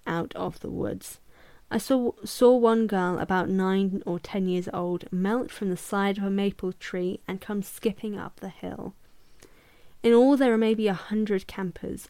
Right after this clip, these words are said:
a few dozen satyrs, and a dozen assorted wood nymphs and naiads." At the pavilion, torches blazed around the marble columns. A central fire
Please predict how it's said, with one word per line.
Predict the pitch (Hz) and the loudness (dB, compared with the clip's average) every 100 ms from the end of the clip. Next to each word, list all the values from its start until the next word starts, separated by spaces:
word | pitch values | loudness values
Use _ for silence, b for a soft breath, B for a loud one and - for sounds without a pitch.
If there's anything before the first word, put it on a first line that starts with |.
| - | -12
a | |
few | - 240 | -4 -2
dozen | 226 214 208 | 0 0 -2
satyrs, | 190 214 202 - 196 190 | -2 -2 -2 0 -2 -2
and | - 185 | -4 -4
a | 180 | -4
dozen | - 196 196 220 202 | -4 -4 -2 -4 -4
assorted | 202 - 185 - 175 - 185 | -6 -4 -4 -4 -8 -10 -6
wood | 202 196 | -4 -2
nymphs | 208 190 196 - | -2 -2 -4 -8
and | - 180 | -8 -6
naiads." | 165 165 - 64 - - - - - _ - - - _ - - - - b b b b b b | -6 -8 -10 -10 -12 -14 -16 -18 -20 _ -20 -20 -20 _ -20 -20 -20 -20 b b b b b b
At | 247 247 | -2 0
the | 247 | 2
pavilion, | 226 214 226 226 214 214 - | 2 6 8 10 8 4 -2
torches | - 247 269 - - 233 | 0 2 2 0 -4 -4
blazed | - 202 196 202 208 202 - | -2 0 2 2 0 -2 -4
around | 180 185 190 190 | -4 -2 -2 -4
the | 180 | -4
marble | 180 185 185 180 | -2 -4 -4 -8
columns. | - - - - - - - - b b b b b - | -8 -8 -8 -8 -8 -10 -16 -20 b b b b b -8
A | |
central | - 240 233 247 | 0 2 2 0
fire | - 208 202 208 202 | 0 -2 0 0 -2